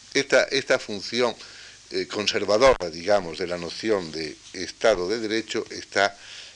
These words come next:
espléndidamente estudiada en un libro ya de hace algunos años de Peter von Hertzen, al que puedo remitir a quien se interese por el tema. Por eso, eh, yo,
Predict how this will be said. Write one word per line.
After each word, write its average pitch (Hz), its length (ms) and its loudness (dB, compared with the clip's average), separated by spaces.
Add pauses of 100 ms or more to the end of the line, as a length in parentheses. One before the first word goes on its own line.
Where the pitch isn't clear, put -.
(140)
espléndidamente 90 1300 -6 (100)
estudiada 87 800 -4 (140)
en 82 140 -16
un 87 120 -12
libro 85 340 -10
ya 85 300 -8
de 78 220 -14
hace 80 180 -12
algunos 80 420 -10
años 82 300 -10
de 82 80 -16
Peter - 400 -14
von 78 160 -14
Hertzen, - 400 -10 (1000)
al 76 180 -12
que 69 340 -16
puedo 85 240 -6
remitir 82 460 -10
a 80 60 -6
quien 73 200 -14 (640)
se - 140 -2
interese 87 440 -4
por 80 140 -12
el - 140 -14
tema. - 220 -14 (2500)
Por 175 140 8
eso, 220 220 6 (280)
eh, 147 340 2
yo, 180 260 2